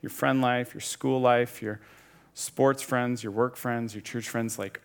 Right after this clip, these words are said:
all separate, then you might have more Athenian in you than you think. And I think Paul is offering you something today.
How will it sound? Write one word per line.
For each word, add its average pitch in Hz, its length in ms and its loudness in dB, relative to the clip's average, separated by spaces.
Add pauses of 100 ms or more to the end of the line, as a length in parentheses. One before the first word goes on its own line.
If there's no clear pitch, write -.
all 147 400 0
separate, 113 500 -4
then 123 180 0
you 139 600 0 (1000)
might 120 220 0
have 117 280 0
more 120 460 0
Athenian 117 640 -2
in 110 220 -6
you 107 200 -6
than 104 160 -8
you 107 80 -10
think. 107 380 -12 (1700)
And 101 100 -10
I 92 60 -10
think 107 380 -12 (800)
Paul 101 300 -6
is 104 100 -10
offering 120 500 -10
you 95 80 -14
something - 360 -18
today. 82 320 -18